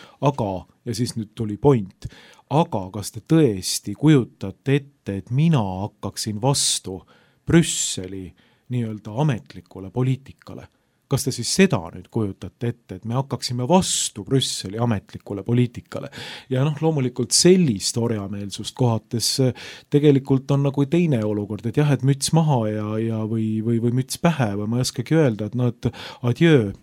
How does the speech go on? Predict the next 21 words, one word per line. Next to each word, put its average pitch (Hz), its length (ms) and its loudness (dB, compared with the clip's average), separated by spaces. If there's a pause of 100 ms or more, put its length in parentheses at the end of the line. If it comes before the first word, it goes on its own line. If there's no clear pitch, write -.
(120)
ega 113 160 -2
siis 123 240 -6
meil 120 160 2
sinuga, 120 340 2
kullakene, 117 480 0
ei 143 80 4
olegi 107 240 0
tegelikult 107 400 -6
midagi 123 320 0
peale 113 320 -2
hakata. - 480 -8 (400)
Et 110 160 -10
tegelikult 123 460 0
tuleks 117 320 -2 (100)
vahetada 117 480 0
välja 117 240 0
terve 117 300 -2
ametnikkond 110 680 -2
ja 104 80 -4
poliitiline 127 640 2
eliit, - 320 0